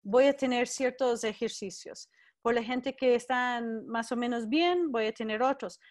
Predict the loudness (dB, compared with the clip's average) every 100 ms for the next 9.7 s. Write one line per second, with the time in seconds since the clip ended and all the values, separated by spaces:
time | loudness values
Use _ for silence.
0 | _ 2 2 2 -2 -2 -4 -4 0 2
1 | 2 0 2 2 4 0 0 0 0 -2
2 | -4 -4 -2 -4 -2 -4 -4 -4 -6 -4
3 | 0 0 0 -6 -8 -14 -12 -12 -12 -16
4 | -20 _ _ _ _ -4 -2 -2 0 0
5 | 0 -4 -6 -4 -2 -4 -2 -4 -2 -4
6 | -8 -12 -8 -2 0 0 -2 -4 -8 -8
7 | -12 -10 -8 -8 -8 -8 -6 -6 -6 -8
8 | -12 -10 -6 -4 -2 -4 -8 -10 -8 -6
9 | -6 -10 -10 -4 -2 -2